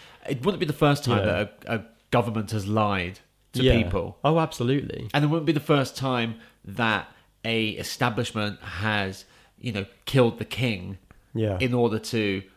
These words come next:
Speaker 1: move power to someone else for what they want.
Speaker 2: Oh, yeah,
Speaker 1: It's
Speaker 2: it
Speaker 1: very
Speaker 2: was
Speaker 1: biblical. It's very Shakespearean.
Speaker 2: Oh, yeah. It was very clever how he kind of referenced, um, Caesar and
Speaker 1: Yeah.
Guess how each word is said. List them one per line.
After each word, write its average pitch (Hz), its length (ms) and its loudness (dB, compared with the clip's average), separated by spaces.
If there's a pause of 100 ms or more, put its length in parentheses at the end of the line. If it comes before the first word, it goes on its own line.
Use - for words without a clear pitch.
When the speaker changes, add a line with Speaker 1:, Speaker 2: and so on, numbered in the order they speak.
(100)
Speaker 1:
move 110 460 0
power 101 340 -2
to 107 100 -10
someone 101 360 -4
else 98 260 -6
for 113 100 -8
what 98 180 -4
they 95 100 -6
want. - 520 -10
Speaker 2:
Oh, 156 80 2
yeah, 160 140 6
Speaker 1:
It's 104 80 2
Speaker 2:
it 117 40 2
Speaker 1:
very 175 120 6
Speaker 2:
was 160 80 -2
Speaker 1:
biblical. 123 380 2
It's 95 100 -8
very 131 100 -2
Shakespearean. 113 720 -4
Speaker 2:
Oh, 147 120 6
yeah. 107 260 2
It 117 60 -2
was 117 120 -2
very 135 200 0
clever 120 280 0
how 110 140 0
he 104 160 -2
kind 107 180 -2
of 95 80 -6
referenced, 95 520 -6
um, 92 320 -6
Caesar 87 580 -6
and 87 180 -8
Speaker 1:
Yeah. 110 280 2